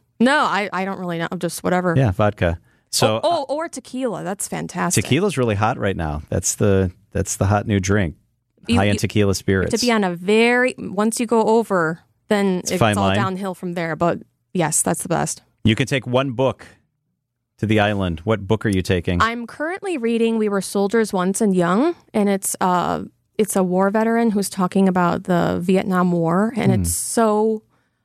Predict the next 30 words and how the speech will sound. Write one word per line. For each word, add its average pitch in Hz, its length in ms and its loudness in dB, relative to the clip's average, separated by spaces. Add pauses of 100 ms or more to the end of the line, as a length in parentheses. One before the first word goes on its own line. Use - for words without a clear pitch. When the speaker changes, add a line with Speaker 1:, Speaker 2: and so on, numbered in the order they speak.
(600)
Speaker 1:
ah, - 460 -4
it, 240 160 4
it's, - 180 -4 (420)
it's 226 200 0
a 214 80 2
way 247 300 2
of, 202 180 -2 (160)
he 202 160 0
wrote 196 240 2
war 196 360 2
in 196 120 0
a 180 60 0
way 185 200 2
that 185 180 0
I 170 260 0 (400)
never 196 640 2
have 180 200 -4
put 208 160 -6
myself 175 420 -4
in. - 280 -6
So 208 180 2
I'd 185 120 2
probably 185 280 -2
finish 170 320 -4
that - 200 -6
book. - 380 -6
Speaker 2:
Oh, 113 160 4
that 87 180 2
sounds 90 280 0
good. 80 280 0